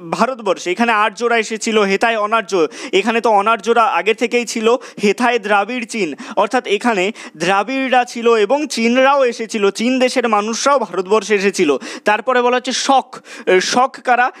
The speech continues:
শক হচ্ছে মধ্য এশিয়ার প্রাচীন জাতিবিশেষ শক। আর হুন, হুন হচ্ছে ভারতের উত্তর দিকে, অর্থাৎ চীনের যে পার্শ্ববর্তী অঞ্চল, চীনের পার্শ্ববর্তী অঞ্চল কিন্তু ভারতের উত্তর দিকের অধিবাসী, তারা হচ্ছে, উম, হুন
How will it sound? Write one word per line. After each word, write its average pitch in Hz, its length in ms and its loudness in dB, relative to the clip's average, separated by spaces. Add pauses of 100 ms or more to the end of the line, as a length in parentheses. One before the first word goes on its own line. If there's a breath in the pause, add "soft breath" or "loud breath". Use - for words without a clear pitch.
(100)
শক 254 380 0
হচ্ছে 254 300 0
মধ্য 214 380 0
এশিয়ার 254 440 0
প্রাচীন 240 500 -2
জাতিবিশেষ 214 600 0
শক। 190 460 0 (220 loud breath)
আর 208 180 2
হুন, 202 340 -4 (280 loud breath)
হুন 262 160 2
হচ্ছে 254 280 2
ভারতের 220 400 0
উত্তর 254 480 -2
দিকে, 165 440 -2
অর্থাৎ 254 320 -2
চীনের 254 460 0
যে 277 140 -2
পার্শ্ববর্তী 277 840 0
অঞ্চল, 190 440 0
চীনের 226 380 0
পার্শ্ববর্তী 233 720 -2
অঞ্চল 247 360 0
কিন্তু 294 400 -2
ভারতের 208 440 0
উত্তর 226 400 0
দিকের 233 340 0
অধিবাসী, 196 600 0 (300 loud breath)
তারা 185 220 2
হচ্ছে, 214 380 0 (260 loud breath)
উম, 185 260 0
হুন 170 400 0